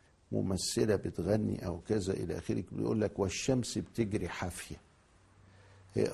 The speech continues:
واخدنا في الجغرافيا الشمس بتجري حافية. ماشي. ما هو دي مش <laughs> معلومات،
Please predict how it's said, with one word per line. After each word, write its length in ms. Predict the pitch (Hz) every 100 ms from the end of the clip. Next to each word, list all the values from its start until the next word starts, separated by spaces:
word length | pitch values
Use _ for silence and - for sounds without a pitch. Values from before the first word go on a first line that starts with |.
| -
واخدنا 520 | - - 123 107 98
في 120 | -
الجغرافيا 840 | 87 85 85 104 127 - 139 135 131 - -
الشمس 540 | 104 - 127 127 113 101
بتجري 500 | - 123 110 98 85
حافية. 480 | - 90 - - - - - _ _ _ - - - -
ماشي. 640 | 113 120 113 - - - _ _ - - - -
ما 120 | 120
هو 140 | 110
دي 160 | 131 196
مش 260 | 196 -
<laughs> 20 | -
معلومات، 1160 | - - - - - - 113 165 - 147 -